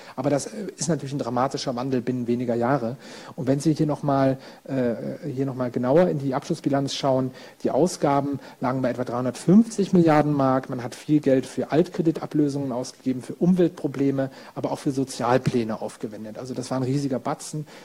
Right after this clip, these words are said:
Und die Privatisierungserlöse lagen bei vergleichsweise mickrigen siebzig Milliarden Mark. Also da hatte man sich deutlich mehr erhofft zunächst.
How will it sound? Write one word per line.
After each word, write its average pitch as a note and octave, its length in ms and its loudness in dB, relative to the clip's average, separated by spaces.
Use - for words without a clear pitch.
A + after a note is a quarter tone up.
Und C#3 240 -2
die C3+ 80 2
Privatisierungserlöse C#3 1120 -2
lagen C3 320 -2
bei B2 320 0
vergleichsweise A#2+ 640 -4
mickrigen C#3 440 -2
siebzig B2+ 400 -2
Milliarden G#2 440 -6
Mark. - 200 -18
Also A2+ 160 -6
da A2+ 100 -2
hatte C3 160 0
man B2 120 -2
sich A#2+ 140 -6
deutlich A#2+ 320 -2
mehr B2+ 240 2
erhofft A2+ 360 -8
zunächst. B2 460 -2